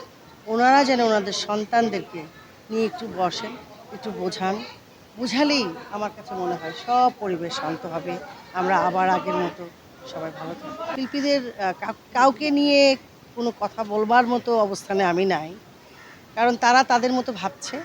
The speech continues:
আমি আমার মতো ভাবছি। আমি চাই যে সব কিছু শান্ত হোক, সুন্দর হোক, সবার দাবি দেওয়া নিশ্চয়ই মানা হবে, সবার বিচার অবশ্যই হবে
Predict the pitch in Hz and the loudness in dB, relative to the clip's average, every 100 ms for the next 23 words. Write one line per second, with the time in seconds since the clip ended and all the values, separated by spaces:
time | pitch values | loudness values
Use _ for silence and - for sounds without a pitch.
0 | - 214 233 202 202 190 160 143 143 - | -6 -2 2 4 4 2 -2 -10 -20 -18
1 | - - - - - - - - 214 269 | -18 -18 -20 -20 -20 -20 -20 -6 -2 0
2 | 285 269 302 381 - - - 185 247 233 | 4 6 4 2 -6 -18 -10 -2 -2 -2
3 | 233 254 - 208 208 214 202 - - - | -6 -6 -2 -2 -2 -8 -10 -14 -20 -18
4 | - 226 226 208 220 - - - - - | -8 -2 0 0 -2 -8 -20 -20 -20 -20
5 | - - - 254 294 247 240 254 254 247 | -20 -16 -2 4 4 6 4 6 6 6
6 | 254 - 302 302 220 196 147 147 - - | 4 2 2 6 6 4 0 -10 -14 -16
7 | - 233 254 240 247 262 254 220 233 269 | -4 2 2 2 -2 0 2 2 0 -2
8 | - 302 220 170 - - | 0 0 0 -4 -10 -20